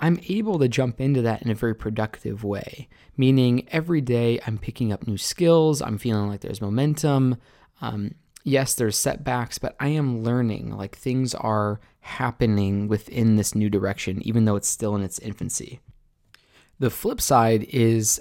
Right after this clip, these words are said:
that you decide that you wanna pick up programming and every day feels like a battle. It just feels like it's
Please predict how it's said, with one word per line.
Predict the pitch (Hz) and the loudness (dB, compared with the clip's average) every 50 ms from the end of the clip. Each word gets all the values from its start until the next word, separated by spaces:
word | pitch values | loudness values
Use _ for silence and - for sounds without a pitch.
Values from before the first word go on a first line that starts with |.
| - - - | -6 -10 -6
that | 127 117 113 110 - - | 2 4 4 4 4 2
you | 113 110 113 | 2 4 4
decide | 110 110 - - - 131 127 131 131 120 | 4 2 -2 -2 0 2 4 4 2 2
that | 120 - | 0 0
you | 127 117 | 0 2
wanna | 113 113 113 110 107 104 | 2 4 4 4 2 2
pick | 107 - - 127 - - | 0 -2 -6 -6 -2 -2
up | 104 - - | -4 -4 -2
programming | - 107 104 104 104 104 104 101 104 104 104 101 101 - - - - _ _ _ _ | 0 2 2 4 4 2 2 2 2 2 2 0 -2 -4 -8 -16 -20 _ _ _ _
and | - 123 117 - - | -2 -2 -2 0 0
every | 127 123 120 135 127 120 117 | 0 0 4 4 6 6 4
day | 113 120 110 107 104 104 95 | 4 4 4 6 6 4 2
feels | - - 113 107 101 101 101 98 | 0 0 2 2 4 2 2 0
like | 101 98 92 | 0 -2 -2
a | 101 92 | -2 -4
battle. | 92 92 85 85 82 85 82 82 | -4 -4 -4 -6 -6 -8 -8 -10
It | - - - | -10 -10 -6
just | - 135 120 - - | -4 -4 -4 -2 -2
feels | 147 143 131 117 113 | 0 0 0 2 2
like | 117 110 - - | 2 2 0 -2
it's | 107 - | -8 -10